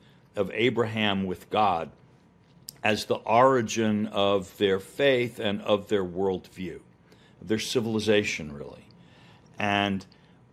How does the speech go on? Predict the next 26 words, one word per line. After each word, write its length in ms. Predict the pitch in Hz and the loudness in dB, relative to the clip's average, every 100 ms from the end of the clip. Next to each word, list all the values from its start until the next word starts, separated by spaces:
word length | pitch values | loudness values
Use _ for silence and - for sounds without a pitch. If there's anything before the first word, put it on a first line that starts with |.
| - | -4
we've 300 | 131 135 120 | 0 0 0
seen 540 | - 151 151 147 139 | -2 0 -2 -2 -2
over 600 | - 123 127 113 110 107 107 | 4 4 4 2 4 2 0
the 180 | 95 104 | -2 0
millennia 800 | 107 104 117 147 101 82 87 98 _ _ _ - | 2 2 2 2 0 -2 -8 -16 _ _ _ -16
this, 560 | 98 123 117 - - - | 2 2 4 -2 -8 -10
the, 200 | 107 117 | -2 -2
the 240 | 117 104 110 | -2 -2 -2
people 560 | - 147 147 131 117 | -2 -4 0 2 2
who 240 | 104 120 107 | 0 2 6
are 260 | 101 98 - | 6 4 -2
in 300 | 139 160 143 | -4 -4 0
this 340 | 107 87 - | 0 0 -4
family, 720 | - 113 95 90 82 80 87 - _ - _ _ _ - | -8 -6 -4 -4 -8 -10 -14 -20 _ -20 _ _ _ -8
uh, 300 | 98 98 95 | -6 -6 -4
have 320 | 113 104 95 | -2 -2 -4
grown 440 | 101 120 131 131 | 2 4 4 2
from 400 | 127 123 117 113 | -2 0 2 0
literally 680 | 104 104 139 123 104 107 104 | -2 2 4 6 6 6 6
a 140 | 104 | 4
family 640 | 104 - 117 131 95 92 113 | 2 2 0 2 0 -2 -4
somewhere 520 | - 104 107 101 101 | -4 -2 0 2 2
in 80 | 95 | 0
the 100 | 95 | 0
Middle 340 | 104 98 101 | 0 0 -2
East 320 | 127 104 - | -2 -4 -6